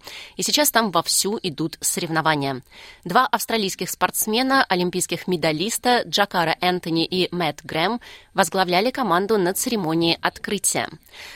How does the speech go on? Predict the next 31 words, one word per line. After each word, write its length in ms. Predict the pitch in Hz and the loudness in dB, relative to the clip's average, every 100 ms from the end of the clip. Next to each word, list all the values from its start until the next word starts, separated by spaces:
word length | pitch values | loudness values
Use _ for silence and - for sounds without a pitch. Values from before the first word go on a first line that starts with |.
| - | -6
Крупнейшая 480 | - 247 311 285 277 | -2 2 4 4 4
австралийская 680 | - - 240 240 226 233 | 2 0 0 2 0 0
делегация 640 | 202 208 233 233 196 - 170 | 0 -2 2 4 4 2 0
находилась 580 | 175 190 160 220 226 180 | 0 -2 -2 0 0 0
в 100 | 175 | -2
Ливиньо, 680 | 202 185 220 226 180 156 147 | -2 -2 0 0 0 -2 -2
примерно 400 | 185 190 214 208 | 0 2 2 0
в 80 | 180 | 0
двухстах 420 | 208 - 226 - | -2 0 -2 -2
пятидесяти 560 | 208 - 233 233 - | -6 -4 -2 -2 -4
километрах 600 | 254 240 180 165 - 190 | -2 0 0 0 -2 -4
от 160 | 170 - | -4 -4
Милана, 480 | 175 190 196 156 151 - - - | -4 0 0 0 -2 -8 -12 -4
в 80 | |
итальянских 680 | 185 220 185 170 156 202 - - | 0 2 2 0 0 -2 -2 0
Альпах, 460 | 233 190 180 - - - - | 0 0 -4 -4 -12 -18 -4
где 220 | 185 247 | 2 4
Энтони 400 | - 202 185 185 | 4 2 2 2
и 160 | - 170 | 2 -2
Грэм 380 | 180 180 262 | 0 2 2
возглавляли 520 | 214 170 175 156 202 220 | -2 -2 -2 2 2 2
команду 420 | 180 190 214 196 | 2 2 4 2
из 200 | 208 180 | 0 -4
двадцати 460 | 180 - 233 226 | -4 -2 -2 -2
трёх 280 | - 180 139 | -2 -2 -2
человек, 440 | - 151 139 202 - | -4 -4 0 0 -2
в 80 | |
которую 300 | - 175 175 | -6 -2 -2
входили 380 | 175 160 151 233 | -2 -4 0 2
другие 420 | 180 190 185 190 | 2 0 -2 -4
фристайлисты, 920 | 151 175 - 165 147 135 185 - 254 | -4 -4 -4 -4 -4 -4 -4 -2 -2